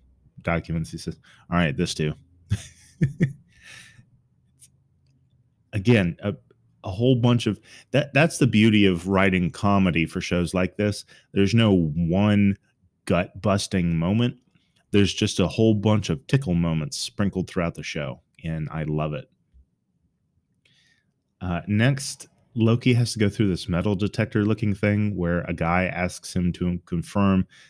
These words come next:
that he is an organic being, he is not a robot, and has what many cultures would call a soul. <laughs> And tells Loki that if he is a robot,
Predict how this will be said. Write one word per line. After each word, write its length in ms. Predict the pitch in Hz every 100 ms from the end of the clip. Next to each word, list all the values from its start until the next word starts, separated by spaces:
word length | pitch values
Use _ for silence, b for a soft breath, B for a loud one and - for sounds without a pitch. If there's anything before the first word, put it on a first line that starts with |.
| b -
that 160 | -
he 220 | - 110
is 120 | 123 131
an 100 | 120
organic 460 | 101 95 92 85
being, 360 | 87 87 90 90
he 220 | - 92
is 140 | 104
not 200 | 104 90
a 40 | 87
robot, 440 | 87 82 85 85 -
and 340 | 85 82 82
has 380 | - 90 85 82
what 180 | 92 -
many 220 | 92 101
cultures 500 | - 95 95 95 85
would 160 | 85 -
call 300 | 82 82 82
a 80 | 80
soul. 480 | - 85 71 69 - _ _ B B B B B _ _ _ _ _ - _ _ -
<laughs> 500 | 90 - - - - 143 135 B B B B
And 200 | 104 101
tells 300 | 101 104 95
Loki 260 | 101 95 98
that 240 | 95 87
if 180 | 98 95
he 120 | 95
is 160 | 147 123
a 60 |
robot, 440 | 95 92 95 95